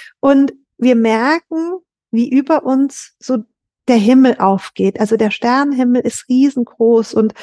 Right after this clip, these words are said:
wir sind so klein und es ist so kalt da, wo wir sind und wir gucken auf unser Ziel, das ist ein Schloss aus Eis und denken so, "Echt, da will ich doch eigentlich gar nicht hin, aber ich kann auch nicht zurück und hier ist es eh so kalt und irgendwie nichts schwingt in meiner Energie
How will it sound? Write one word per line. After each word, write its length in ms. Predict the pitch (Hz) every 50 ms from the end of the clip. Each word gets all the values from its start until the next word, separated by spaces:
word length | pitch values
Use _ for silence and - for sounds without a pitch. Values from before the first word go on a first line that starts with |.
| - - - - _ _ _ _ _ -
wir 120 | 220 240 233
sind 200 | 254 247 240 233
so 140 | - 220 220
klein 540 | - - - - 277 311 302 262 233 208
und 100 | 208 214
es 140 | 214 220 -
ist 120 | 233 - -
so 120 | 220 214
kalt 440 | - - - 277 285 302 302 285 -
da, 160 | 220 202 196
wo 160 | 208 208 196
wir 140 | 208 208 208
sind 340 | 202 214 214 220 220 214 -
und 280 | 220 220 226 214 - -
wir 140 | 208 226 -
gucken 320 | - - 277 - 285 262
auf 200 | 233 220 208 -
unser 300 | 220 220 208 - 214 208
Ziel, 300 | - - - 262 285 269
das 160 | 254 220 -
ist 120 | - - -
ein 100 | 214 -
Schloss 340 | - - 202 214 226 -
aus 260 | - 190 196 - - -
Eis 300 | 226 233 269 269 262 -
und 140 | 208 202
denken 300 | 202 208 202 208 202 208
so, 220 | 202 - 202 190 185 -
"Echt, 360 | 220 240 262 269 - - -
da 140 | 214 180 202
will 100 | 208 226
ich 140 | 226 -
doch 140 | - 202 202
eigentlich 360 | - 208 208 202 208 202 -
gar 220 | - - 202 202 202
nicht 180 | 202 196 -
hin, 220 | - 277 277 285 262
aber 160 | 214 196 196
ich 120 | 196 -
kann 220 | - - - 214 208
auch 160 | - 214 214
nicht 260 | 202 214 208 - _ -
zurück 420 | - 240 - - 302 302 - - - - - - - - -
und 160 | - 220 220
hier 160 | - - 214 220
ist 140 | - -
es 140 | 220 - -
eh 160 | 233 233 233
so 100 | 214 220
kalt 560 | 214 - - - 277 285 294 294 302 294 - 226
und 120 | 220 226
irgendwie 360 | 226 233 220 233 208 226 226
nichts 320 | 226 254 233 - - - -
schwingt 300 | - 269 269 269 269 -
in 120 | 220 220
meiner 380 | 220 214 220 233 233 233 - -
Energie 580 | 214 214 214 220 214 - - 269 285 320 311